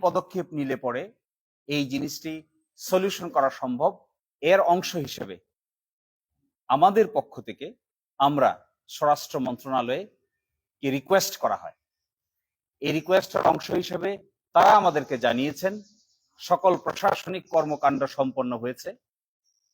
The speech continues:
আজকে সরকারি ছুটির দিন, তাদের দেয়া তথ্য অনুযায়ী আমরা আশা করছি দ্রুততম সময়ের মধ্যে, এমনকি আগামীকালকের মধ্যেই এই নিষিদ্ধের আদেশটি প্রত্যাহার হবে বলে আমাদের তথ্য মতো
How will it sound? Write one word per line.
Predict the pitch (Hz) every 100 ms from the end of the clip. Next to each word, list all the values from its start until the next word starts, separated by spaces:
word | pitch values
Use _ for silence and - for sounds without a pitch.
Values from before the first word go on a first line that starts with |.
| _ _ _ _ _ -
আজকে | 147 160 - 170
সরকারি | 165 147 147 131
ছুটির | - 135 - -
দিন, | 151 214 _ _ _ _ _ _ _ _ -
তাদের | 170 208 214
দেয়া | 202 196
তথ্য | 165 175 - 160
অনুযায়ী | 135 110 101 90 _ _ _ 123
আমরা | 123 135
আশা | 127 -
করছি | - - - - - _ _ _ _
দ্রুততম | 131 160 196 180 147
সময়ের | - 123 117 98
মধ্যে, | 101 - - - _ _ 147
এমনকি | 165 220 190 131 98 _ _ -
আগামীকালকের | - - - - - - 123
মধ্যেই | 123 127 156 190 - _ _ -
এই | - -
নিষিদ্ধের | - - - -
আদেশটি | 110 - - - - _ _ _ -
প্রত্যাহার | 143 - - - 131
হবে | 131 123
বলে | 127 123 127 - _ _
আমাদের | 123 135 131 135 -
তথ্য | 143 _ 175
মতো | 180 170